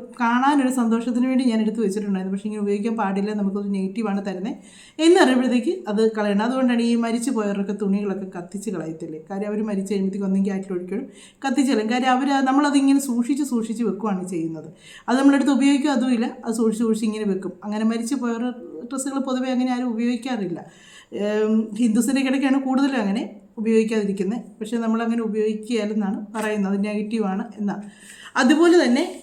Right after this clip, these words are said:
ഇപ്പം ചില ആരും പറയായിരിക്കും, "ഞങ്ങളത് ഉപയോഗിച്ചിട്ട് കുഴപ്പമൊന്നുമില്ല" എന്ന് പറയും. അങ്ങനെ കുഴപ്പമില്ലാത്തവർക്ക് കുഴപ്പമില്ലാതിരിക്കട്ടെ. പിന്നെ ഒരു കാര്യം തന്നെ, ബൈക്ക്, പഴയ ബൈക്ക്, കാറ്, ഇങ്ങനെയുള്ള സാധനങ്ങളൊക്കെ നമ്മൾ ഈ പോയത് ഓടിക്കാനും കൊള്ളുകയില്ല, പണിതെടുക്കാനും പറ്റാത്ത സൈസൊക്കെ ഉണ്ട്.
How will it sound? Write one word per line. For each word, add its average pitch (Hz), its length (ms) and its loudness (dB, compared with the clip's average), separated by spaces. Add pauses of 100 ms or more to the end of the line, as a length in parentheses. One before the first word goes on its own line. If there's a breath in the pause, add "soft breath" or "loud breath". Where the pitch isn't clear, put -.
ഇപ്പം 233 200 -6
ചില 247 180 2
ആരും 247 260 4
പറയായിരിക്കും, 233 460 2
"ഞങ്ങളത് 220 300 2
ഉപയോഗിച്ചിട്ട് 214 360 0
കുഴപ്പമൊന്നുമില്ല" 208 640 2 (100)
എന്ന് 214 160 4
പറയും. 196 200 4
അങ്ങനെ 196 220 -2
കുഴപ്പമില്ലാത്തവർക്ക് 214 640 0
കുഴപ്പമില്ലാതിരിക്കട്ടെ. 247 760 2 (460 loud breath)
പിന്നെ 311 260 8
ഒരു 277 140 6
കാര്യം 247 200 4
തന്നെ, 233 220 0
ബൈക്ക്, 226 540 2 (140)
പഴയ 220 380 2
ബൈക്ക്, 180 500 0 (160)
കാറ്, 175 520 -2
ഇങ്ങനെയുള്ള 233 380 2
സാധനങ്ങളൊക്കെ 196 680 -2
നമ്മൾ 175 260 -2 (360)
ഈ 190 280 0
പോയത് 226 440 2 (160)
ഓടിക്കാനും 226 500 0
കൊള്ളുകയില്ല, 185 440 -2 (180)
പണിതെടുക്കാനും 202 720 -4
പറ്റാത്ത 185 340 -10
സൈസൊക്കെ 180 440 -10
ഉണ്ട്. - 180 -16